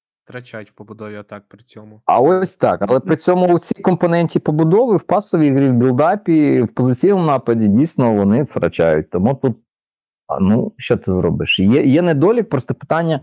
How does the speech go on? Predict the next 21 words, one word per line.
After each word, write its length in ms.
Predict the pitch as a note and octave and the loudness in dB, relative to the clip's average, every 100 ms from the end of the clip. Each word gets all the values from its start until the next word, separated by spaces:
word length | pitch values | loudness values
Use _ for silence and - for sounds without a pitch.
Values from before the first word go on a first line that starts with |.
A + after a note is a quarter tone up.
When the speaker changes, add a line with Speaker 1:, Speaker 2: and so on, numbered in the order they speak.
| _ - | _ -4
Speaker 2:
як 280 | - C#3 D3+ | -2 -2 -2
маскувати 520 | D3 - E3 F#3 B2 | -4 0 0 0 -4
цей 180 | - A2 | -2 0
недолік. 500 | G#2 G2 F#2 F2 G2+ | 0 0 0 -2 -4
І 40 | |
тут 200 | - E3 | -4 -2
на 80 | C3+ | 0
мене, 340 | B2+ C3+ B2+ | 0 0 0
мені 240 | A#2 A#2 A#2+ | 2 2 0
чесно 340 | B2+ - F#2+ | -2 -2 0
здається, 340 | F#2+ A#2 - | 0 0 -2
що 360 | F#2+ - F#2 F#2 | -8 -4 0 0
ось 100 | F2+ | 0
тут 200 | - A2+ | -2 -6
проблема 520 | - F#2 A#2 B2+ A2+ | -2 0 0 0 0
більше 360 | G2 G#2+ G2 G#2 | 0 -2 -2 -2
до 100 | G2+ | -2
команди, 500 | - A#2 A#2+ F2+ D#2+ | 0 0 0 -4 -8
що 460 | - - F2+ F2+ E2 | -8 -2 0 0 -2
всі 220 | - C3+ | -2 0
розуміють, 560 | A#2+ A2+ A#2 G#2+ F2+ | 0 2 2 0 -2